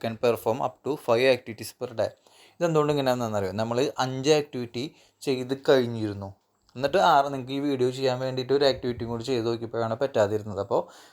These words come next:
പ്രത്യേകം ശ്രദ്ധിക്കുക, ഒരു അംഗനവാടി ഏതെങ്കിലും ടീച്ചർമാർ അഞ്ചെണ്ണം ചെയ്തിട്ട് ആറാമത് ചെയ്യുമ്പോഴാണ് ഈ ഒരു മെസ്സേജ് കാണിക്കുക. അല്ലെങ്കിൽ അവിടെ എന്തെന്ന് കാണിക്കുക?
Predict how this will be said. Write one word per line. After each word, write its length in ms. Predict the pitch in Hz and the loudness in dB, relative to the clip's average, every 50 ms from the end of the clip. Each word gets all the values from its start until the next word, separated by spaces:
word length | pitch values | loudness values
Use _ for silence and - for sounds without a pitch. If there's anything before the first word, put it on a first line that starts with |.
| _ _ | _ _
പ്രത്യേകം 240 | - - 120 117 113 | -8 -2 -2 0 2
ശ്രദ്ധിക്കുക, 420 | 151 143 135 127 123 - - 135 | 2 2 2 0 -4 0 4 4
ഒരു 200 | 175 170 127 123 131 | 6 6 6 4 4
അംഗനവാടി 680 | 139 131 123 120 117 117 117 113 110 110 117 135 175 - 123 | 2 4 2 0 2 2 2 2 2 2 -2 -4 -6 -8 -8
ഏതെങ്കിലും 340 | 120 117 113 110 113 117 123 | -4 -4 -2 -2 -4 -4 -6
ടീച്ചർമാർ 460 | 135 127 - 127 123 120 113 113 110 127 175 - - - - - _ _ _ - | -6 -6 -6 -8 -6 -4 -2 0 0 0 -2 -4 -8 -20 -20 -20 _ _ _ -4
അഞ്ചെണ്ണം 420 | - 131 131 131 127 131 131 135 139 | -4 -2 0 2 2 2 2 2 -2
ചെയ്തിട്ട് 280 | 139 143 123 120 131 | -2 -2 -2 0 2
ആറാമത് 460 | 131 123 123 120 123 120 117 113 113 113 | 2 2 2 2 2 0 -2 -4 -6 -6
ചെയ്യുമ്പോഴാണ് 560 | 135 143 135 127 117 120 127 131 131 123 151 | -6 -6 -6 -4 0 2 2 2 2 0 -4
ഈ 120 | 156 131 | -4 -4
ഒരു 140 | 123 120 113 | -4 -4 -4
മെസ്സേജ് 400 | 117 131 127 120 123 107 98 101 | -4 -4 -4 -2 -2 -2 -2 -2
കാണിക്കുക. 380 | 104 110 107 101 98 - 90 - - - - - | -2 -2 -2 -4 -4 -8 -10 -12 -12 -16 -8 -4
അല്ലെങ്കിൽ 300 | 110 113 120 127 131 147 | -2 -2 -2 0 2 2
അവിടെ 160 | 156 147 147 | 2 4 2
എന്തെന്ന് 260 | 143 139 139 131 131 | 0 0 -2 -2 0
കാണിക്കുക? 400 | 131 131 127 123 123 131 123 113 | 0 0 0 -2 -2 -4 -4 -4